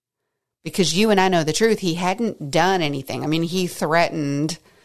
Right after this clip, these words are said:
the religious leaders, and Pilate could see that so clearly. He realized that the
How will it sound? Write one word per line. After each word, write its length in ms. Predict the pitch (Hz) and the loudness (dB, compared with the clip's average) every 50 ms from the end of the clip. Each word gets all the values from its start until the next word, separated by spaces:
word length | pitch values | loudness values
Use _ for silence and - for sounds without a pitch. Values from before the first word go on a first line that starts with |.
| _ _ _ _ | _ _ _ _
the 80 | 165 160 | 2 2
religious 440 | 156 160 156 165 160 151 147 - | 4 4 4 4 2 2 -2 0
leaders, 360 | - 160 147 - 151 165 165 - | 0 0 2 2 2 2 4 2
and 140 | 170 165 | 2 0
Pilate 420 | - - 208 220 269 302 311 269 - | 2 2 4 6 6 6 4 4 2
could 160 | - 247 - | -2 -2 0
see 280 | - - - 320 294 240 | 0 0 2 2 4 4
that 260 | 190 165 - - - | 4 4 2 2 0
so 320 | - - - 320 370 381 | -2 4 6 6 6 6
clearly. 440 | 370 - - 339 311 254 196 175 165 | 2 0 0 4 4 4 4 4 2
He 220 | 151 - 254 294 | 0 2 2 2
realized 640 | 302 254 247 302 359 330 240 185 160 160 160 165 - - | 2 4 6 6 8 8 8 6 6 6 4 4 2 0
that 140 | 175 160 | 0 0
the 200 | - 185 - - | 0 -2 -2 0